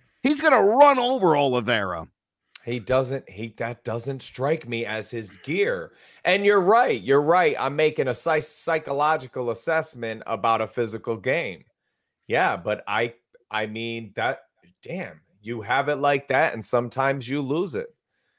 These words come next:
Speaker 2: I've seen it at Scrub Scraps. People get beat, and it cha-, it changes you as a human being every time you take a loss, you know, but it can completely change you as a fighter. We've seen qu-, uh,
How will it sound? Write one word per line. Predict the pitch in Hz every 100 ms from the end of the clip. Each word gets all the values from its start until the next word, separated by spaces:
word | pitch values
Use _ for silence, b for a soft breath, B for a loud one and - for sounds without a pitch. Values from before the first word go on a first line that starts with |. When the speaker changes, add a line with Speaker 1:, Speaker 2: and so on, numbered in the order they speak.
| _ _ 107
Speaker 2:
I've | 127
seen | - - 185
it | 196 131
at | 113 -
Scrub | - 185 233
Scraps. | - 107 90 82 -
People | 113 104 131
get | 131 120 123 123 _ _ _
beat, | 139 190 151 -
and | 117 123
it | 127
cha-, | - 139
it | 147 107 135 139
changes | 165 175 165 160 160
you | 170
as | 160 127
a |
human | 117 147 160 131 104
being | 147 151 117
every | 123 135 123
time | 113 104 95
you | 92
take | 98 90
a | 85
loss, | 80 78 - - - _ _ _ _ _
you | 107
know, | 113 117
but | 117 131
it | 160
can | - 135
completely | 123 107 98 131 170 127
change | 107 123 107 101
you | 104 98
as | 90
a | 92
fighter. | - 131 147 98 87 _ _ _
We've | 120 117
seen | 143 135 107
qu-, | 135 143
uh, | 120 123 113 104